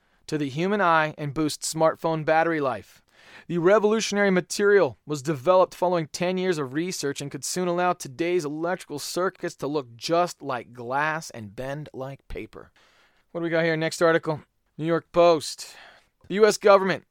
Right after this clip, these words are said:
is actually gearing up to share information about the reality of U F Os with the public. The Pentagon U F O report, they acknowledged the reality, a whistleblower says. Next article.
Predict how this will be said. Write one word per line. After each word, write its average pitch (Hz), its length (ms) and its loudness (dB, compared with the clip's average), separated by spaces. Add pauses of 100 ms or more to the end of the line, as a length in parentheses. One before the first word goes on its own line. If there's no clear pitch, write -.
(220)
is 156 140 -8
actually 185 320 0
gearing 185 580 2
up 175 260 4 (180)
to 151 120 -10
share 165 360 0
information 170 680 -6
about 156 280 -4
the 170 80 -8
reality 151 840 0 (200)
of 135 140 -4
U 143 160 -2
F 143 120 -6
Os 156 440 2
with 147 280 -4
the 151 120 -6
public. 165 500 -2 (100)
The 143 120 -10
Pentagon 180 500 -2
U 165 160 0
F 147 100 -4
O 170 140 2
report, 156 460 -2
they 254 160 6
acknowledged 185 640 0 (100)
the 196 120 -2
reality, 233 680 0
a 131 80 -2
whistleblower 135 640 -4
says. 113 420 -8 (720)
Next 202 500 0
article. 196 680 6